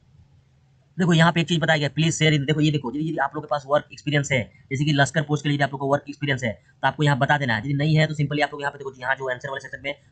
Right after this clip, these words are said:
no work experience, जो ये वाला option है आपको simply ये लिख लेना है या copy करके आपको सेम टू सेम यहाँ पे paste कर देना, ठीक है। यदि आप लोग का नहीं है, यदि आप लोग का वर्क experience है तो आपको लिखना है, तो किस तरह से लिखना है, देखो पहले आप लोग का जो कंपनी है, देखो ये देखो आप लोग इस तरह से लिखना है, ये ट्रक ड्राइवर company है,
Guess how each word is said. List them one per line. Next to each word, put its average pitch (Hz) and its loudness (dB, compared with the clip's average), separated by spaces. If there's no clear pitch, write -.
no 139 2
work 139 0
experience, 127 -2
जो 139 -2
ये 135 0
वाला 135 2
option 131 -4
है 135 0
आपको 131 -6
simply 135 -8
ये 131 -2
लिख 135 0
लेना 139 0
है 139 0
या 131 -2
copy 131 -4
करके 135 -6
आपको 120 -8
सेम 127 -8
टू 131 -10
सेम 139 -6
यहाँ 127 -2
पे 156 -6
paste 135 -2
कर 127 0
देना, 110 -2
ठीक 151 -6
है। 135 -2
यदि 139 -4
आप 139 -2
लोग 151 -4
का 139 -2
नहीं 139 2
है, 92 -6
यदि 151 0
आप 151 0
लोग 160 -2
का 156 0
वर्क 151 2
experience 156 0
है 143 2
तो - -8
आपको 147 -2
लिखना 147 4
है, 120 0
तो - -8
किस 151 -2
तरह 160 -2
से 156 0
लिखना 156 0
है, 151 2
देखो 139 -2
पहले 143 2
आप 139 0
लोग 147 -4
का 147 0
जो 139 0
कंपनी 143 0
है, 147 4
देखो 135 0
ये 135 0
देखो 139 -4
आप - -4
लोग 127 -6
इस 127 -4
तरह 127 -2
से 117 -8
लिखना 110 -10
है, - -14
ये 127 -4
ट्रक 135 0
ड्राइवर 135 0
company 135 -4
है, 135 -2